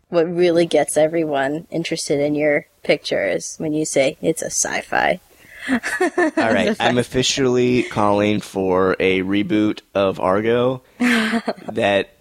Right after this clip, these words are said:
Speaker 2: involves a musical number. So I'm just throwing that out there.
Speaker 1: All right.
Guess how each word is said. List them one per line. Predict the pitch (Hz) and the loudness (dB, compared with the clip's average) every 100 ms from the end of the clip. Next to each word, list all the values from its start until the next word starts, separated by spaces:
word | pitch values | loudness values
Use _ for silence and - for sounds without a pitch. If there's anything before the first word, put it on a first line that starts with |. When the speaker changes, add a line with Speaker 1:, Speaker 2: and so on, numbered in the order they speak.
| - | -10
Speaker 2:
involves | 101 101 98 95 92 95 - | -4 0 2 2 2 -2 -6
a | 101 | -4
musical | 98 98 92 - 90 | -2 0 -2 -2 -2
number. | 82 80 - - - | -2 -2 -4 -8 -14
So | - 85 85 | -4 -2 -2
I'm | - | -2
just | 101 - | -2 0
throwing | 104 98 | 0 2
that | 92 | 2
out | 87 - | 2 0
there. | 87 - - - - - - - - | -4 -6 -14 -18 -16 -18 -20 -18 -8
Speaker 1:
All | 196 233 | -4 -2
right. | 196 | -4